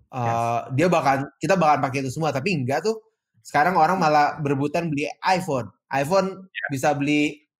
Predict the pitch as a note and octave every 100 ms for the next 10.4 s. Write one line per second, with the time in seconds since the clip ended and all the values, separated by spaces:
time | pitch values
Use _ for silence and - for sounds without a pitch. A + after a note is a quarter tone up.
0 | - F3+ F#3+ D#3+ C3 C3+ E3 - B2 -
1 | _ _ B2 C3 C3 C3 - - _ _
2 | _ _ _ _ _ _ _ _ _ _
3 | _ _ C3+ C3 C3+ B2+ C#3 D#3 D#3+ B2+
4 | B2 B2 - C3 B2+ B2 B2+ C3 B2+ A2+
5 | - _ _ C3+ A#2+ A#2 A#2+ A#2+ A#2+ A#2
6 | A#2+ A#2 B2 A2 A#2 _ _ _ _ _
7 | _ A2 A2 A2 A#2+ A2+ G2+ - - -
8 | _ _ _ C#3+ C#3+ G#3 G3+ G3 F#3+ _
9 | _ C3 B2+ B2 B2 B2+ B2+ B2+ - B2+
10 | B2 D3 D#3+ E3